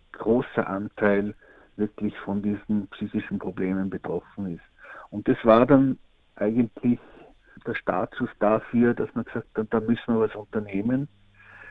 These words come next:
Das Glück ist, dass der Landeselternverband ein tolles Netzwerk hat und mit Schülerinnen und Schülern, aber auch mit Lehrerinnen und Lehrern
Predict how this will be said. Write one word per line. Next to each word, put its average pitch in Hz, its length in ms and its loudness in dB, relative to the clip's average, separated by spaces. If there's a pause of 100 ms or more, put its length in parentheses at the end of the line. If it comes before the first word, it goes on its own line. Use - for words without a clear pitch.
Das 123 200 0
Glück - 240 8 (300)
ist, 139 220 2 (320)
dass 127 160 4 (140)
der 117 80 2
Landeselternverband 110 1300 0 (800)
ein - 240 -6
tolles 117 400 4
Netzwerk 113 580 2
hat 110 260 4
und 110 240 -2 (100)
mit 113 200 -2
Schülerinnen 120 840 2
und 110 200 -6
Schülern, 120 420 2
aber 107 300 -2
auch 101 200 -6
mit 110 180 -8
Lehrerinnen 104 540 -2
und 98 180 -20
Lehrern 101 380 -6